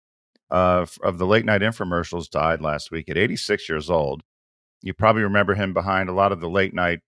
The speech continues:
uh, infomercials, you know, prior to the home shopping networks or Q V C. He sold everything from the Mister Microphone to the Pocket Fisherman to the Vegematic. He even had that aerosol hairspray, which my dad tried, by the way. My mother got it. And, uh,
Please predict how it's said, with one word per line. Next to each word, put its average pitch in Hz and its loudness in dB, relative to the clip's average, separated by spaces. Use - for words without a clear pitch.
uh, 80 -2
infomercials, 98 -2
you 107 -6
know, 85 -2
prior 127 6
to 104 -4
the 85 0
home 87 -2
shopping 85 0
networks 82 -4
or 80 -4
Q 87 -8
V 78 -4
C. 82 -4
He 90 -4
sold 104 2
everything 104 2
from 87 -4
the 78 -2
Mister 101 -2
Microphone 85 -2
to 85 -10
the 78 -8
Pocket 82 -4
Fisherman 80 -6
to 76 -16
the 71 -14
Vegematic. 78 -4
He 104 -4
even 117 -4
had 95 0
that 85 -2
aerosol 87 0
hairspray, 82 0
which 80 -4
my 82 0
dad 95 4
tried, 85 4
by 71 0
the 69 -8
way. 69 -6
My 71 -8
mother 76 -4
got 67 -6
it. - -14
And, 76 -2
uh, 73 0